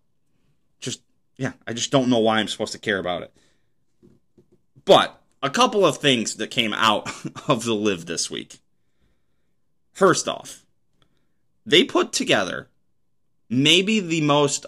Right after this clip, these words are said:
off-putting press conference I've ever seen in my life with Brooks Koepka, Pat Perez, and Pat Reed.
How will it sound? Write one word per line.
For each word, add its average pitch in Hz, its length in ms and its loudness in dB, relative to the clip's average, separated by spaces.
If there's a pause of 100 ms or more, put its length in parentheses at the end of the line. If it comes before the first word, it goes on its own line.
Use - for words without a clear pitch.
(120)
off-putting 143 800 0 (520)
press - 300 0
conference 139 480 -2
I've 101 240 -6
ever 120 240 2
seen 107 220 -4
in 101 60 -4
my 92 120 -4
life 85 320 -6
with - 220 -16
Brooks 139 300 2
Koepka, 104 540 0 (380)
Pat 117 260 2
Perez, 98 640 -2 (480)
and 104 140 -8
Pat 101 260 -2
Reed. - 240 -16